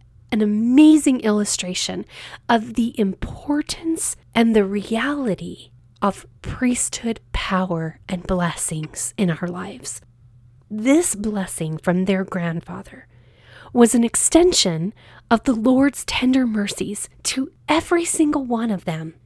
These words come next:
and their seed to come. It was the Lord's promise being delivered to them by their grandfather,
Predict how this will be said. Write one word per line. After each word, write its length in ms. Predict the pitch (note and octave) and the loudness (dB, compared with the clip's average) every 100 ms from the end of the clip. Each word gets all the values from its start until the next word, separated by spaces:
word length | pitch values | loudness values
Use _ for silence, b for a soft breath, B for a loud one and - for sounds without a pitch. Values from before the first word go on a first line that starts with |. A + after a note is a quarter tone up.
| _ - | _ -2
and 220 | F#3+ G3+ | 0 2
their 200 | A3+ A3+ | 2 0
seed 680 | - - - D#4 F#3+ F3+ - - | -2 -4 -4 -6 -4 -6 -10 -12
to 100 | - | -10
come. 440 | - - F#3 E3+ E3 _ _ _ _ _ - | -8 -4 -4 -4 -8 _ _ _ _ _ -4
It 100 | D4+ | -2
was 180 | D4 | 0
the 140 | D#4+ C4 | 0 0
Lord's 240 | B3+ - | -2 -4
promise 720 | - - D4 D#4 C#4 G#3 - - - | -6 -6 -2 0 0 -2 -6 -10 4
being 220 | D4 C#4 | 6 6
delivered 540 | C4+ B3 C4+ C#4+ C#4+ | 4 4 4 4 2
to 120 | - - | 0 -2
them 160 | G#3 | 0
by 120 | G#3+ | 0
their 160 | G#3 G#3 | 0 0
grandfather, 760 | - G3 G3 F#3 E3+ E3 F3 | -2 -2 -2 -4 -6 -8 -12